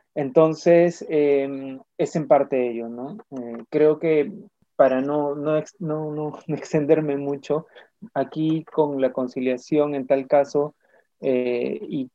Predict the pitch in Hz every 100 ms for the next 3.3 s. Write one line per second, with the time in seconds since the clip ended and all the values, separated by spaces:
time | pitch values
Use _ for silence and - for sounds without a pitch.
0 | - 165 123 170 151 151 151 151 151 147
1 | 131 131 147 147 156 147 127 131 147 156
2 | 139 131 139 139 139 131 135 131 135 143
3 | 143 147 143